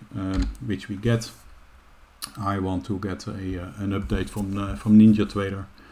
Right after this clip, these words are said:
And, um, let's see if we, normally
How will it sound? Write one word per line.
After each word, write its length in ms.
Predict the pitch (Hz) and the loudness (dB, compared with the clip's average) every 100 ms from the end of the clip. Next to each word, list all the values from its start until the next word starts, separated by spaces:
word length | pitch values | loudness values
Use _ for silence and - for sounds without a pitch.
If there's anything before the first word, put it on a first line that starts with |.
| - - - - - - - - | -20 -20 -20 -20 -20 -20 -20 -16
And, 420 | 113 98 95 95 | -12 -10 -8 -8
um, 420 | 95 98 95 101 - - - - - - - - - - - - - | -8 -8 -6 -8 -10 -20 -20 -20 -20 -20 -20 -20 -20 -18 -18 -18 -8
let's 200 | - - | -6 -6
see 200 | - 107 - | -2 -2 -2
if 140 | - | -4
we, 120 | 110 - - - - | -6 -8 -18 -20 -8
normally 480 | 120 110 101 104 | -4 0 0 0